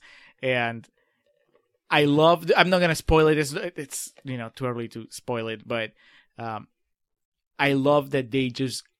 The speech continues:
a hundred percent did not give a shit anymore. They did not even attempt to recap anything. It was like,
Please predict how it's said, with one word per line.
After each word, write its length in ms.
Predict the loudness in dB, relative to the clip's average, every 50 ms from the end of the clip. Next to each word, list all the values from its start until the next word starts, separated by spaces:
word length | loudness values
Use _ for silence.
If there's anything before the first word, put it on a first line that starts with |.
| _ -8
a 80 | -8 -6
hundred 280 | -4 -4 -4 -6 -6 -8
percent 360 | -8 -6 -6 -6 -6 -6 -8
did 200 | -10 -10 -10 -10
not 300 | -10 -8 -8 -8 -8 -8
give 140 | -8 -8 -8
a 40 |
shit 240 | -8 -8 -8 -6 -8
anymore. 460 | -6 -8 -6 -6 -4 -4 -6 -6 -10 _ _ _ _ _ _ _ _ -18
They 540 | -8 0 2 4 4 6 4 2 0 -2 _ -12 -8
did 280 | -4 -2 -2 -2 -2 -2
not 220 | -2 0 0 2
even 340 | 0 0 0 -2 -2 -4 -4
attempt 600 | -6 -8 -8 _ -4 -2 0 0 0 0 -2 -4
to 60 | -6
recap 600 | -4 -2 0 0 0 0 -2 -2 -2 -2 -2 -2 -4 -6 -4
anything. 640 | -4 -2 -2 -4 -6 -8 -10 -10 -10 -12 -12 -14 _ -6
It 80 | -4
was 240 | -2 -2 -2 -2 -2
like, 460 | -2 -2 0 -2 -4 -6 -8 -14 -16